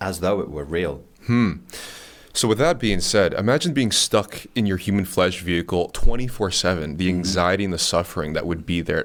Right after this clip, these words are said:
Speaker 1: Mm-hmm.
Speaker 2: all the time.
Speaker 1: Mm-hmm.
Speaker 2: Even when you're doing something enjoyable, people would be like, "Oh, you know, that's really bad for you."
Speaker 1: That's really bad for you, and it's dangerous, and it's gonna damage your flesh vehicle, and I'm gonna get freaked out because I'm scared about my flesh vehicle, and there's a lot of flesh vehicle anxiety going around.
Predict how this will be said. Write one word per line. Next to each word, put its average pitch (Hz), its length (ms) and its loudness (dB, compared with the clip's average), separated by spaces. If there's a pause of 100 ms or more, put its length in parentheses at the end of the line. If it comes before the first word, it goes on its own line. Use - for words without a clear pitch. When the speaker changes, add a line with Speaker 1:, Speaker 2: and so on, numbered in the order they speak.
(120)
Speaker 1:
Mm-hmm. 92 120 -4
Speaker 2:
all 95 340 4
the 87 200 0
time. 85 520 -4
Speaker 1:
Mm-hmm. 92 380 -2 (480)
Speaker 2:
Even 131 220 0
when 190 80 4
you're 180 80 4
doing 156 180 0
something 147 300 0
enjoyable, 101 540 2
people 113 160 -2
would 127 100 -2
be 131 80 -2
like, - 160 -4
"Oh, 359 240 -4
you 359 80 -4
know, 370 100 -2
that's 311 180 -2
really 330 160 -2
bad 302 240 -4
for 294 100 -6
you." 269 340 -2 (160)
Speaker 1:
That's 185 220 -4
really 113 140 -2
bad 110 200 -4
for - 140 -10
you, 107 100 0
and 101 100 -4
it's - 100 -6
dangerous, 107 520 -4
and 87 100 -6
it's 80 80 -8
gonna 87 180 -6
damage 104 360 -4
your - 60 -8
flesh 104 300 -4
vehicle, 101 400 -4
and 80 120 -4
I'm 95 140 -2
gonna 95 160 -4
get 95 180 -4
freaked 98 280 -8
out 98 200 -2
because 85 240 -8
I'm 90 180 -2
scared 98 320 -4
about 82 220 -6
my 95 160 -4
flesh 98 280 -6
vehicle, 98 380 -4
and 90 80 -2
there's 80 120 -6
a 98 40 -4
lot 110 100 0
of 110 80 -6
flesh - 300 -6
vehicle 98 340 -4
anxiety 87 540 -4
going 80 320 -6
around. 76 540 -8